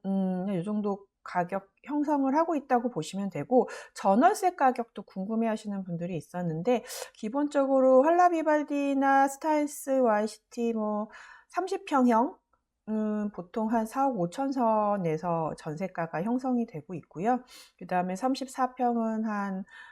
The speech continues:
사억 팔천에서 오억 사이라고 보시면 되는데 아직 오억까지는 거래가 안 되고 아까 주춤하다고 말씀드렸잖아요. 사억 팔천짜리 물건들이 좀 있기 때문에 아, 그 정도 선에서 가격들이 형성되고 있습니다. 그래서,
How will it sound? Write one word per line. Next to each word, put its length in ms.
사억 360
팔천에서 580
오억 340
사이라고 640
보시면 440
되는데 220
아직 200
오억까지는 520
거래가 360
안 120
되고 160
아까 200
주춤하다고 720
말씀드렸잖아요. 1000
사억 320
팔천짜리 520
물건들이 540
좀 200
있기 180
때문에 540
아, 120
그 200
정도 300
선에서 720
가격들이 600
형성되고 600
있습니다. 560
그래서, 320